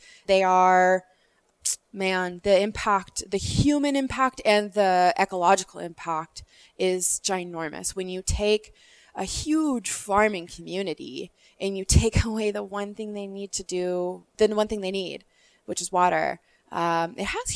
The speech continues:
huge social, economic, and environmental impacts. And a lot of this dry up has been unsupported. And, you know, uh, here's the thing. I think that <sighs> as humans have chosen to, um,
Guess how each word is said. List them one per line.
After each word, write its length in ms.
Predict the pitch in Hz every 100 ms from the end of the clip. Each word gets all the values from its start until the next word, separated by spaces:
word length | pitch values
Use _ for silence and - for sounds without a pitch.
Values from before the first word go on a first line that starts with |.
| -
huge 260 | 277 277 208
social, 500 | - - 220 220 214
economic, 540 | 190 202 185 185 180
and 140 | 175 170
environmental 520 | 165 160 160 156 156
impacts. 760 | 147 - - - - - - - _ _ -
And 160 | 185
a 40 | 185
lot 260 | 190 190
of 80 | 196
this 160 | 196 -
dry 240 | 185 185
up 120 | 185 202
has 120 | 175
been 160 | 175
unsupported. 800 | 170 170 - - 170 165 156 156 _ _ _ _ _ - -
And, 300 | 208 214 208 _
you 120 | - 330
know, 380 | 311 302 294
uh, 280 | 285 - - -
here's 260 | 277 262
the 60 | 220
thing. 220 | - - _ _ _ _ _ _ _ -
I 160 | 196
think 380 | 196 202 202 -
that 380 | 196 185 185 - _ _ _ _ _ _
<sighs> 440 | - - - - -
as 180 | 208 -
humans 340 | 226 220 226
have 140 | 196
chosen 540 | - 226 208 208 226 214
to, 600 | - 190 185 190 185 185 _ _ _ _ -
um, 880 | - 185 175 180 190 196 208 202